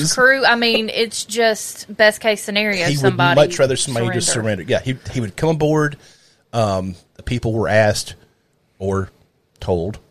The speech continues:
Speaker 1: that they were gonna serve or if they wanted to serve.
Speaker 2: Mm-hmm.
Speaker 1: Um, the people who really, what they call press ganging, where you, you force them to come on. They looked for carpenters, coopers,
Speaker 2: Skilled
Speaker 1: surgeons,
Speaker 2: tradesmen.
Speaker 1: uh,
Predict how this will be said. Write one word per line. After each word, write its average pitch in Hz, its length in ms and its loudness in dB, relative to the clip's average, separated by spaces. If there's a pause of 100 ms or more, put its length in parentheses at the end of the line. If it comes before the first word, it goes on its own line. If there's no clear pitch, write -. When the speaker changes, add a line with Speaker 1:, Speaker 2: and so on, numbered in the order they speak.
(120)
Speaker 1:
that 101 100 -10
they 104 80 -4
were 95 120 -6
gonna 95 160 -4
serve 101 340 -2
or 101 60 0
if - 60 -8
they 98 100 -2
wanted 87 300 -6
to 85 40 -10
serve. 82 320 -6
Speaker 2:
Mm-hmm. 98 140 -14 (440)
Speaker 1:
Um, 90 340 -4 (920)
the 107 80 -14
people 147 280 -2
who 127 100 0
really, 120 340 -2
what 110 140 -14
they 104 80 -8
call 98 160 -2
press - 340 0
ganging, 117 440 -2 (260)
where 90 100 -16 (240)
you, 104 220 -8 (160)
you 104 180 -20
force - 380 -6
them 107 160 -6
to 104 100 -4
come 104 220 -4
on. 104 160 -6 (480)
They 107 100 -4
looked - 240 -2
for 87 160 -8
carpenters, 113 760 -2 (100)
coopers, 107 640 -6 (360)
Speaker 2:
Skilled 196 420 -4
Speaker 1:
surgeons, 120 880 2
Speaker 2:
tradesmen. - 40 -20 (520)
Speaker 1:
uh, 85 280 -2